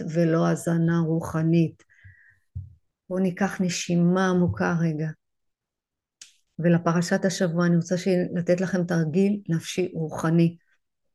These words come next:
לשים לב, מה הם הדברים בהם אנחנו אוחזים? במה את אוחזת? במה אתה אוחז? כשאנחנו מונעים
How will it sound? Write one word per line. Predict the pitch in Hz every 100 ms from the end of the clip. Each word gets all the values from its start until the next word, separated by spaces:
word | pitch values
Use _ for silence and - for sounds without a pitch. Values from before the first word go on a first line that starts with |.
| _ _ _ _ _
לשים | 175 170 233 226
לב, | 190 170 151 160 _ _ - - - _ -
מה | 208
הם | 262 262
הדברים | 226 160 165 180 185 202 214 -
בהם | 156 170 180 180 180 -
אנחנו | 165 170 170 170 175 175 -
אוחזים? | 151 - 139 165 165 151
במה | 175 202 208 190
את | 180 180
אוחזת? | 165 - 175 151 156 160 - - _ _ _ -
במה | 185 185 196 190
אתה | 180 - 190
אוחז? | - 165 - 185 170 147 151 _ _ _ _ -
כשאנחנו | - 180 190 214 233 220
מונעים | 185 180 180 202 190 170